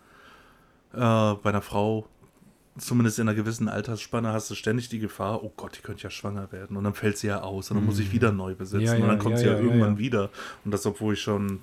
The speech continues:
Speaker 1: wieder neu
Speaker 2: Ja.
Speaker 1: besetzt hab. Ähm, ähm, das, das, äh, macht, macht die ganze Sache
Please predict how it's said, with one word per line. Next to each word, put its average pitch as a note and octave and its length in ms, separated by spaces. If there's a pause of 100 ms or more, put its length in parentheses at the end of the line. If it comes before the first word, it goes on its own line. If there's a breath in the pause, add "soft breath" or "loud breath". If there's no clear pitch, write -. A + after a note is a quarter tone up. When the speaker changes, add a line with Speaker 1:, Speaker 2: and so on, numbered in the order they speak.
Speaker 1:
wieder G#2+ 200
neu G2+ 180
Speaker 2:
Ja. - 80
Speaker 1:
besetzt G2+ 420
hab. G#2+ 180 (540 loud breath)
Ähm, A2 500 (1700 soft breath)
ähm, G#2 580 (1080)
das, - 200
das, - 240
äh, G#2 360
macht, G#2 340
macht A#2 180
die A#2 60
ganze G#2+ 260
Sache G#2 640